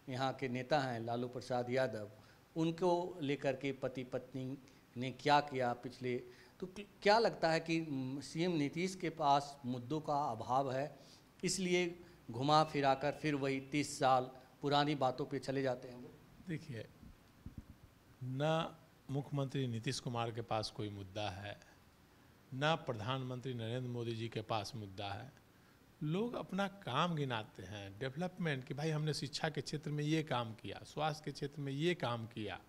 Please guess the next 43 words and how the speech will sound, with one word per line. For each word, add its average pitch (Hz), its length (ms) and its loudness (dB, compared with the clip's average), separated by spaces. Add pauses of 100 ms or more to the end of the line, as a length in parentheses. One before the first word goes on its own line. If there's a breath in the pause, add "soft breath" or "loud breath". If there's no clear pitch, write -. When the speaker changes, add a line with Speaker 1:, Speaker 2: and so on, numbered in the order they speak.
(840 soft breath)
Speaker 2:
लोगों 156 340 2
को 190 140 0 (100)
इतना 196 300 4
रोजगार 147 460 4
दिया, 135 180 0 (120)
ये 233 100 4
लोग 202 200 8
बताते 117 420 0
हैं। 117 120 -6
तो - 160 -8
ये 196 140 0
तो 202 120 -2
इन 185 100 2
लोगों 180 220 0
ने 170 120 0
किया 180 260 0
नहीं। 156 220 -4 (760 loud breath)
तो 277 100 0
बीस 202 400 2
साल 185 220 0 (100)
पुरानी 165 340 2
बात 143 300 2
है, 123 140 0
जंगल 120 400 -2
राज, 107 460 -2
पहले 135 340 -4
कुछ - 300 -8
नहीं 131 240 -2
था, 120 480 -4 (800 loud breath)
और 208 260 4
इस - 180 0
तरह 202 200 4
से 208 160 0
बोलते 170 400 -2
हैं 180 220 0
कि 190 100 -2
भाई, 170 220 2
महिलाएं 151 560 2 (180)
घर 147 160 2
से 165 140 -2
निकलती 151 460 0
नहीं 147 260 0
थी। 160 200 -4